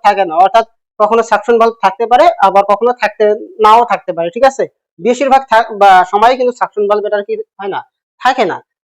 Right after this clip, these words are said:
তো এই হচ্ছে তোমার আটটা পার্থক্য। এরপর চাইলে আমরা আরো একটা পার্থক্য দিতে পারি, সেটা কি রকম দেখো, তোমার যে ডিসচার্জ লাইনটা আছে, এই ডিসচার্জ লাইনটা হচ্ছে রেসিপ্রোকেটিং কম্প্রেসরের ক্ষেত্রে ডোমের নিচের অংশে থাকে, but রোটারি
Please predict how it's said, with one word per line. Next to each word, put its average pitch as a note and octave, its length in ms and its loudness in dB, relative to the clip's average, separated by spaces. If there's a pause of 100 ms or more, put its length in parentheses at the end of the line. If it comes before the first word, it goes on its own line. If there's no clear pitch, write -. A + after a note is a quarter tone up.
(120)
তো A3+ 60 2 (140)
এই C4+ 180 4
হচ্ছে C#4+ 260 2
তোমার C4 180 4 (120)
আটটা A3+ 260 0
পার্থক্য। A3+ 400 -2 (180)
এরপর A#3+ 280 0
চাইলে A#3 180 2
আমরা A#3 220 2
আরো A3 120 4
একটা A#3 220 -6
পার্থক্য - 280 -4 (100)
দিতে G3+ 160 0
পারি, G3+ 200 2
সেটা A#3 220 -2
কি A#3+ 120 -6
রকম A3 280 -2
দেখো, G#3 160 0 (400)
তোমার A#3+ 200 0
যে B3+ 100 0 (160)
ডিসচার্জ B3 340 0 (120)
লাইনটা G#3 260 4 (100)
আছে, A3 180 -2 (420)
এই E3 120 0 (120)
ডিসচার্জ B3+ 380 -2 (100)
লাইনটা B3+ 360 4
হচ্ছে A#3+ 240 -2 (180)
রেসিপ্রোকেটিং A#3 600 0 (100)
কম্প্রেসরের A3+ 540 -2
ক্ষেত্রে G#3 280 -4 (500)
ডোমের B3 420 4
নিচের A3 440 2
অংশে G3 260 -4
থাকে, - 180 -18 (520)
but G3+ 220 0 (300)
রোটারি C4+ 320 4